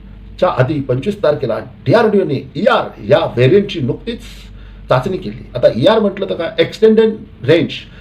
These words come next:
की जी रेंज वाढवली. तर आतापर्यंत आपल्याकडे जे ब्रह्मोस आहे,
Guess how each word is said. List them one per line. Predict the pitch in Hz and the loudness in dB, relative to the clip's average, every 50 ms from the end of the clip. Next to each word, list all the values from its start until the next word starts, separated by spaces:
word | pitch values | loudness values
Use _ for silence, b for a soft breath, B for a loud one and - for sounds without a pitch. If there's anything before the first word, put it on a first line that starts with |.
| B B B B B B - - | B B B B B B -14 -10
की | - 247 220 - - | -8 -8 -8 -8 -6
जी | 113 127 190 | -2 0 2
रेंज | 208 208 208 208 - - | 4 4 4 4 2 0
वाढवली. | 120 123 135 147 165 139 104 - - - - - B B B B B B B B B B - - - - - | 2 2 2 2 2 0 -4 -8 -12 -14 -18 -20 B B B B B B B B B B -20 -20 -10 -2 0
तर | 208 | 2
आतापर्यंत | 214 214 - - - 220 - 220 220 208 | 2 2 0 -4 -2 0 0 0 2 0
आपल्याकडे | 175 160 196 208 208 208 | 0 0 0 0 2 2
जे | 190 | 2
ब्रह्मोस | 156 120 123 139 160 190 208 202 156 | 0 0 0 0 0 0 0 0 2
आहे, | 139 131 151 120 107 | 2 2 2 0 -2